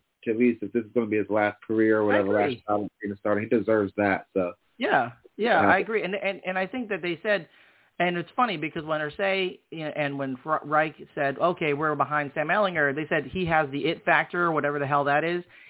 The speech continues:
Speaker 2: And,
Speaker 1: Yeah.
Speaker 2: uh, uh, if the it factor is losing games and not completing passes, then yes, he has
Speaker 1: Yeah.
Speaker 2: that.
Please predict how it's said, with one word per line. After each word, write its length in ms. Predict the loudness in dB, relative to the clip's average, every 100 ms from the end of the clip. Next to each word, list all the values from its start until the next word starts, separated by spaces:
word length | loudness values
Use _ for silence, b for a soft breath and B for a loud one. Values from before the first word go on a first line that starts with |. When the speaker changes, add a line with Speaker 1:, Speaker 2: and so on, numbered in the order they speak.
| B
Speaker 2:
And, 280 | 4 4 6
Speaker 1:
Yeah. 80 | 6
Speaker 2:
uh, 200 | 4 4 -2 _ _ _
uh, 80 | -2 0
if 140 | 0
the 80 | 0
it 140 | 0 -2
factor 320 | -4 -2 -2
is 100 | -2
losing 420 | -4 -4 -2 -2 0
games 360 | 0 -2 -4 -4
and 100 | -2
not 180 | -2 -2
completing 360 | -6 -6 -4
passes, 400 | -2 -2 -2 -6 -6
then 140 | -4
yes, 200 | -2 -2 -4
he 80 |
has 180 | -4 -4 -4
Speaker 1:
Yeah. 180 | -8
Speaker 2:
that. 40 | -10